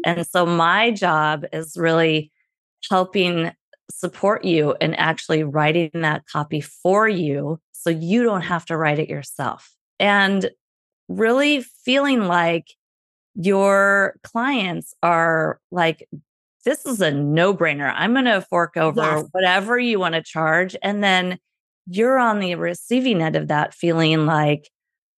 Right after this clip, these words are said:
Speaker 1: "I am really feeling well
Speaker 2: Mm-hmm.
Speaker 1: compensated for my expertise."
Speaker 2: Mm-hmm. Yes. And just really quick, so on this podcast, as we talk through this, Chris and I are going to talk about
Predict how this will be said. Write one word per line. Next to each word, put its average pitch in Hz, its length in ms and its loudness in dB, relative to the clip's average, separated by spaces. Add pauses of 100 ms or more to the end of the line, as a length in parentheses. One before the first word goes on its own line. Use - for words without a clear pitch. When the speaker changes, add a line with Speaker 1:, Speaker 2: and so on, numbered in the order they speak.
Speaker 1:
"I 202 140 0
am 202 440 0
really 185 600 0 (220)
feeling 170 600 -2 (420)
well 180 320 2
Speaker 2:
Mm-hmm. 208 140 -6
Speaker 1:
compensated 262 1080 0 (220)
for 185 200 2
my 165 300 0
expertise." 170 840 -4
Speaker 2:
Mm-hmm. 160 160 -6 (240)
Yes. 165 680 -2 (480)
And 254 140 2
just 320 220 0
really 294 220 2
quick, - 260 -2
so 226 280 0
on 247 200 0
this 254 260 -2
podcast, 247 560 0
as - 140 -12
we 220 120 -8
talk 214 340 -2
through 196 160 -4
this, 190 180 -2
Chris - 280 -2
and 220 120 2
I 202 120 2
are 196 100 2
going 196 220 0
to 190 80 2
talk 202 340 0
about 185 500 2